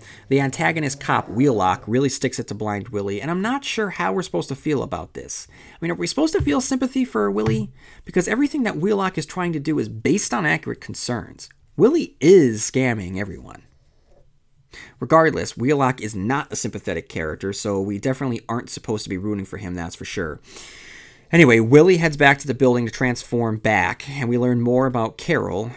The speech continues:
and how he feels responsible for the deaths she caused in Danbury due to the path he helped set her on back in nineteen sixty. We learn of the bomb that went off on the Danbury Yukon campus, how it was set to go off in the morning just before people were there,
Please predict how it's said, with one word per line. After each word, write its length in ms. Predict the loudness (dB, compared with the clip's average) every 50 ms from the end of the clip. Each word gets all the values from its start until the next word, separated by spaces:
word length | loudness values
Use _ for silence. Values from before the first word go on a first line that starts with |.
| -16 -18 -12 -8
and 300 | -6 -4 -2 -2 -4 -4
how 120 | -4 -4 -4
he 60 | -4
feels 220 | -2 -2 -4 -4
responsible 580 | -4 -6 -8 -4 -4 -2 -2 -2 -4 -4 -6 -6
for 120 | -6 -6
the 100 | -8 -8
deaths 400 | -6 -4 -4 -4 -4 -4 -8 -8
she 140 | -6 -8 -8
caused 400 | -6 -4 -2 -2 -2 -2 -4 -6
in 160 | -8 -10 -8
Danbury 560 | -4 -4 -4 -4 -4 -4 -4 -2 -2 -2 -4 -4
due 240 | -4 -4 -4 -4
to 80 | -4 -6
the 80 | -8 -10
path 400 | -8 -6 -4 -2 -2 -2 -4 -8
he 60 | -10
helped 260 | -8 -8 -8 -8 -8
set 240 | -8 -6 -6 -6 -4
her 180 | -4 -4 -4
on 240 | -2 -2 -4 -4 -6
back 380 | -6 -4 -4 -2 -2 -2 -4 -6
in 80 | -6
nineteen 420 | -6 -6 -6 -8 -8 -8 -10 -8 -8
sixty. 540 | -8 -6 -8 -8 -8 -10 -10 -12 -12 -12 -16 _ _ _ _ -20 _ _ -20 -20 -20 -8 -2
We 120 | 0 2 2
learn 200 | 4 2 2 2
of 80 | 0
the 60 | 0 -2
bomb 360 | 0 0 0 2 2 0 -2
that 160 | -4 -4 -4
went 180 | -4 -4 -4 -2
off 280 | -2 -4 -4 -4 -6
on 100 | -8 -6
the 240 | -6 -6 -6 -6 -6
Danbury 560 | -6 -6 -4 -4 -4 -4 -2 -2 -2 -2 -2
Yukon 460 | -2 -4 -6 -6 -6 -6 -6 -6 -6
campus, 580 | -8 -10 -10 -10 -8 -8 -8 -10 -8 -10 -12 -14 -18 -20 -20 -20 -12 -6
how 140 | -2 -2 -2
it 20 |
was 100 | -2 -2
set 220 | -2 -2 -2 -4 -4
to 80 | -6
go 220 | -6 -4 -2 0 0
off 220 | -2 -2 -4 -4
in 60 | -6
the 80 | -6 -4
morning 340 | -4 -4 -4 -4 -4 -6 -6
just 200 | -8 -8 -8 -10
before 260 | -10 -6 -6 -6 -6
people 380 | -6 -6 -8 -6 -4 -4 -4
were 100 | -4 -4
there, 400 | -4 -4 -4 -4 -2 -4 -6 -8